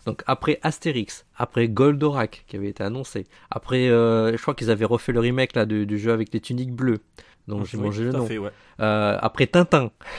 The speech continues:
Speaker 2: Ben, les tuniques bleues.
Speaker 1: <laughs> Euh,
Speaker 2: Euh,
Speaker 1: donc, bah,
Speaker 2: c'est
Speaker 1: Microids,
Speaker 2: Tunique Bleu, c'est
Speaker 1: euh,
Speaker 2: Marseille, je crois, ouais.
Speaker 1: bah, que, que, comme le, ils le disent sur le site de, de Rome Games,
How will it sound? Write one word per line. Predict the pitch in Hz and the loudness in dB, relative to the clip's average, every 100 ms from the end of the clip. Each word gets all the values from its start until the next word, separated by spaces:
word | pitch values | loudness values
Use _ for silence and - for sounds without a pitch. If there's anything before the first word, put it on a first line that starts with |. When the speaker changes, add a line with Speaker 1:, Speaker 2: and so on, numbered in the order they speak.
| - - - | -2 -2 -8
Speaker 2:
Ben, | 113 | -8
les | 117 | -6
tuniques | 135 120 | -6 -6
bleues. | 101 160 - - - 135 - 95 - 156 | -6 -8 -10 -18 -14 -10 -4 -4 -4 2
Speaker 1:
<laughs> | 190 - - 247 - 262 - - - - - - - - - - | 4 4 0 -2 -2 -8 -10 -16 -14 -14 -16 -18 -14 -14 -10 2
Euh, | 113 107 | 6 6
Speaker 2:
Euh, | 107 | 4
Speaker 1:
donc, | 117 120 | 2 2
bah, | 131 | 4
Speaker 2:
c'est | |
Speaker 1:
Microids, | 151 147 156 220 | 4 8 8 8
Speaker 2:
Tunique | - | 6
Bleu, | |
c'est | 139 | 8
Speaker 1:
euh, | 131 131 | 8 8
Speaker 2:
Marseille, | 117 | 4
je | |
crois, | - | -8
ouais. | 98 95 - - | -14 -16 -20 -2
Speaker 1:
bah, | 127 127 - - - - - | 2 4 2 -12 -20 -20 0
que, | 139 127 127 | 4 6 4
que, | - 151 135 131 | 4 4 2 -2
comme | 131 175 175 | 0 2 4
le, | 170 147 | 6 6
ils | 151 | 4
le | 151 | 4
disent | 151 180 | 4 2
sur | - 127 | 4 6
le | 123 | 6
site | - 143 | 4 2
de, | 113 104 | 4 4
de | 98 107 | 4 2
Rome | 113 107 | 4 2
Games, | 104 135 | 2 0